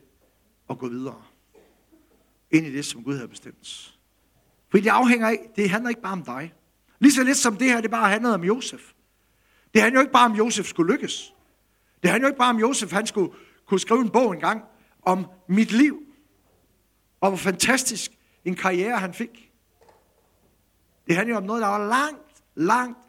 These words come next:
større og langt, langt mere vidtrækkende, end Josef overhovedet havde fantasi til at forestille sig. Der var faktisk rigtig meget på spil. Vi ved det,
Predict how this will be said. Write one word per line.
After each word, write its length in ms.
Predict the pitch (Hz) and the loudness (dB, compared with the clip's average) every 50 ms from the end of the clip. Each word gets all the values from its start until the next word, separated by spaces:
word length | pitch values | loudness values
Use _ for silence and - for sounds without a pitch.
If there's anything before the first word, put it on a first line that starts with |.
| _ _ _ | _ _ _
større 500 | - - - 185 175 185 208 214 202 156 - - _ _ | -14 -6 -6 -4 -2 -2 -2 -2 -4 -6 -10 -16 _ _
og 120 | - 165 | -6 -4
langt, 360 | 170 190 208 226 220 220 - | -2 -2 -2 -4 -4 -8 -6
langt 280 | 175 190 196 202 196 - | -4 -2 -2 -2 -6 -8
mere 260 | 160 185 196 196 185 | -8 -6 -6 -6 -6
vidtrækkende, 520 | 170 190 180 160 151 143 139 139 143 127 113 _ _ _ _ | -8 -10 -10 -10 -12 -12 -12 -14 -18 -20 -20 _ _ _ _
end 120 | 160 165 | -4 -2
Josef 340 | 165 180 196 190 - 180 147 - | -2 -2 -4 -4 -6 -10 -12 -10
overhovedet 560 | - 160 165 156 147 135 170 220 233 226 165 | -6 -4 -2 -2 -2 0 0 0 0 -2 -2
havde 120 | 160 143 | -4 -8
fantasi 760 | - - 156 139 135 - 143 - - - - - - 320 294 | -8 -10 -10 -10 -10 -12 -10 -8 -8 -6 -4 -4 -6 -6 -8
til 300 | 220 - - 143 123 113 110 _ _ _ _ _ _ - | -10 -12 -14 -14 -16 -16 -20 _ _ _ _ _ _ -12
at 60 | 131 - | -12 -10
forestille 440 | - 117 110 - - - - - | -10 -12 -12 -14 -16 -20 -20 -20
sig. 120 | - - 139 _ _ _ _ _ _ _ _ _ _ _ _ _ _ _ _ _ _ _ _ _ _ _ | -20 -20 -20 _ _ _ _ _ _ _ _ _ _ _ _ _ _ _ _ _ _ _ _ _ _ _
Der 60 | - | -2
var 60 | 175 | 0
faktisk 320 | 170 175 180 190 185 160 147 | 0 -2 -6 -8 -8 -6 -8
rigtig 200 | 190 214 - 175 | -8 -8 -8 -10
meget 200 | 151 143 147 147 | -12 -12 -14 -14
på 80 | - | -14
spil. 240 | 123 - - - - 117 _ _ _ _ _ _ _ _ _ _ _ _ _ _ _ _ _ _ | -18 -18 -18 -20 -20 -20 _ _ _ _ _ _ _ _ _ _ _ _ _ _ _ _ _ _
Vi 160 | - 214 226 202 | 6 6 6 8
ved 160 | 226 285 262 | 6 4 2
det, 160 | 156 131 - | -2 -10 -16